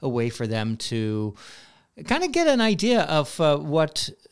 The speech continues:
kind of stories were told around these characters that I think in the near future will play an important role in, um, the way in which Disney wants to continue the saga. Uh,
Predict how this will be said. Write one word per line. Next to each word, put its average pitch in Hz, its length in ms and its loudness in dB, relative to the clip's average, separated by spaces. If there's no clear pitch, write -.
kind 196 240 0
of 143 60 -2
stories 143 760 2
were 127 160 -4
told 135 420 -2
around 139 540 -2
these 131 260 -4
characters 120 460 -4
that 147 260 -4
I 143 100 -4
think 233 400 0
in 180 260 -2
the 180 100 0
near 165 220 -2
future 156 360 -6
will 180 240 0
play 156 340 -4
an 143 60 -6
important 127 480 -6
role 123 320 0
in, 135 540 2
um, 113 720 0
the 135 220 -4
way 143 240 2
in 131 280 -2
which 120 300 -2
Disney 123 440 -2
wants 117 520 -4
to 120 120 -6
continue 131 720 0
the 127 140 -4
saga. 110 600 -4
Uh, 120 240 0